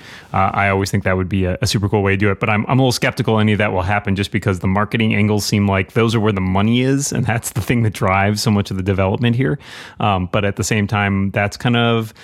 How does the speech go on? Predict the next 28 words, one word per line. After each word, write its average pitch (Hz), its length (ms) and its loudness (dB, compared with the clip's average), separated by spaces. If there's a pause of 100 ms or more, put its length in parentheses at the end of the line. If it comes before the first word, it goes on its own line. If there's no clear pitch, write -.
(180)
a 123 60 0
tricky 165 220 2
one 156 180 2
because 143 200 -2
people 147 220 0
get 131 180 0
inundated 143 440 2
with 120 80 -4
that 120 160 2
sort 117 160 -2
of 107 100 -2
things, 107 340 0
and 95 240 -2
we 98 120 2
all 101 160 2
saw, 104 280 -2
we've 95 220 -2 (220)
<laughs> - 220 -8
all 120 200 2
hopefully 127 380 0
seen 135 200 2
Minority 160 400 2
Report 147 380 2
where 127 240 2
it's 117 160 0
just, 123 160 -2
like, 156 140 0
ads 196 240 2